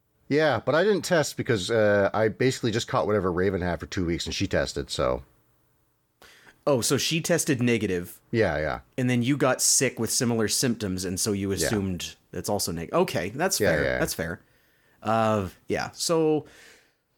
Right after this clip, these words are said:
Speaker 2: so yeah, um, that was my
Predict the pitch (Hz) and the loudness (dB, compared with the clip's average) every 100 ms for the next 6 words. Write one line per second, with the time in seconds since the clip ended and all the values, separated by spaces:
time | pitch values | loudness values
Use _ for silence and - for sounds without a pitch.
0 | _ - 311 320 294 339 160 123 139 202 | _ 0 2 2 2 2 2 0 0 0
1 | 220 214 208 147 - _ _ _ - - | 2 2 0 -4 -10 _ _ _ -20 -4
2 | - 403 359 220 302 285 | 0 2 4 4 2 2